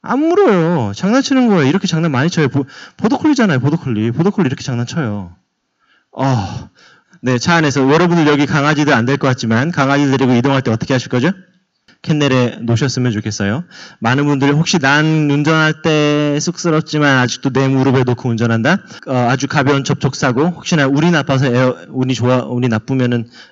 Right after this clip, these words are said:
에어백이 안 터져야지 운이 나쁜 건데, 운이 나빠서 에어-, 어, 에어백이 터지게 되면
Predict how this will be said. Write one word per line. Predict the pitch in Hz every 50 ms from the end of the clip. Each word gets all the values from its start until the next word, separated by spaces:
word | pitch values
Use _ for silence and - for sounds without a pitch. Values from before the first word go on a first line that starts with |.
| - -
에어백이 | 127 123 - 127 117 117 110
안 | 104 110 113
터져야지 | - - 147 127 117 123 117 113 101 107
운이 | 107 104 107
나쁜 | 101 98 - 110
건데, | 104 101 98 90 143 - - - - - -
운이 | 127 139 160 165
나빠서 | 143 117 113 - - _ _ _ - 165 156 156 147 156 120
에어-, | 120 127 131 123 -
어, | 123 139 127 123 - - - - _ _ -
에어백이 | 131 131 127 - 135 131 131
터지게 | 127 143 156 139 131 131
되면 | 107 110 107 110 127 165 196